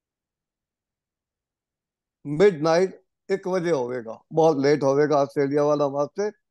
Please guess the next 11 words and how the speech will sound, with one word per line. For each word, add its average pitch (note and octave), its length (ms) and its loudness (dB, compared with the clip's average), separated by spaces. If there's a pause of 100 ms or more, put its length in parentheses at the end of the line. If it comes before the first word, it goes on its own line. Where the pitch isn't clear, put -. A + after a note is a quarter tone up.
(340)
ਰਾਤ B2+ 220 -2
ਦੇ D#3+ 160 0
ਇੱਕ C#3 220 -4
ਵੱਜ C3 200 -2
ਜਾਣਗੇ। A#2+ 360 -8 (840)
ਪਰ C#3+ 200 0
ਇੰਡੀਆ E3 380 4
ਦੇ F3+ 120 2
ਵਿੱਚ D#3 260 0
ਜਿਹੜਾ C3 260 -2
ਹੈ, D#3+ 340 -2